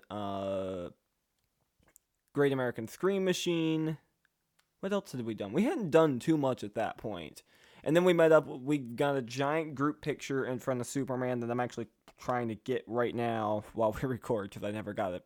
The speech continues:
copy of it. And then, uh, I continued off with Allison and Steve. M-, we rode, um, Pandemonium,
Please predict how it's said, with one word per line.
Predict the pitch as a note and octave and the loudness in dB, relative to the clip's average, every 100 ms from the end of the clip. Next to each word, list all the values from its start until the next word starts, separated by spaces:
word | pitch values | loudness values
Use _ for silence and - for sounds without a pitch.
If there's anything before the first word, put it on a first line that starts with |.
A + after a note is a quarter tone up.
| _ _ - | _ _ -8
copy | G#2 F#2+ D#2 | -6 -6 -6
of | C#2 - | -6 -4
it. | G2+ - - - - - - | -6 -6 -18 -20 -20 -16 -2
And | D3+ D3 | 0 6
then, | D#3+ D#3 D3+ - | 8 8 6 2
uh, | D3 C#3+ C#3 C#3 | 6 8 8 8
I | C#3 E3 | 8 8
continued | E3+ C#3 D3 C#3+ B2 | 6 4 4 4 6
off | A#2 A2+ | 6 4
with | A#2+ A#2 | 2 2
Allison | A#2 A#2+ A#2 A#2 | 2 0 -2 -4
and | A2+ A2+ | -6 -6
Steve. | - B2 A#2 - _ A#2+ | -4 -2 -2 -6 _ -8
M-, | A#2 - - | -8 -10 -2
we | C#3 F#3+ | 2 4
rode, | G3 D#3+ C#3+ C#3 B2+ | 8 10 10 8 2
um, | A2 A2+ A2+ A2+ - | 0 0 0 -4 -8
Pandemonium, | - D#3+ D#3+ C3 A#2+ C3 D#3 G3 B3+ | -2 2 2 2 2 2 2 2 0